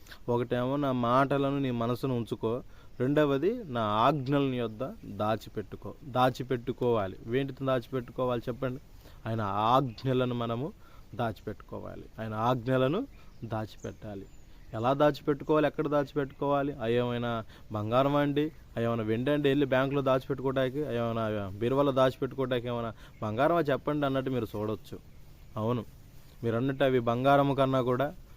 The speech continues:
విలువైనవి. బతు-, దావీదు గారు అంటారు, "నీ మాటలు ఆ వెండి బంగారముల కన్నా కూడా విలువైనవి" అంటాడు.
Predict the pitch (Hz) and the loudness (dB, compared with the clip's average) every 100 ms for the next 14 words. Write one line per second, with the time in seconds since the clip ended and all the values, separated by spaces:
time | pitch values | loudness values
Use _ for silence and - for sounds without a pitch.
0 | - 123 139 139 110 98 - - - - | 2 4 6 6 4 -2 -6 -16 -18 -20
1 | - 107 113 110 127 113 107 104 113 120 | -18 -4 -2 -2 -4 -4 -4 0 4 6
2 | 135 139 131 113 110 104 113 117 120 127 | 6 4 2 0 -2 -2 -2 0 2 2
3 | 143 143 120 123 - - - - - - | 2 2 2 -2 -6 -16 -18 -18 -18 -6
4 | 117 117 117 117 131 143 135 135 135 135 | 2 4 4 4 2 2 2 4 4 4
5 | 143 139 135 131 131 123 127 156 208 117 | 2 2 0 0 -2 -2 2 2 0 0
6 | 123 139 151 147 143 113 101 95 | 2 4 4 4 2 0 -4 -8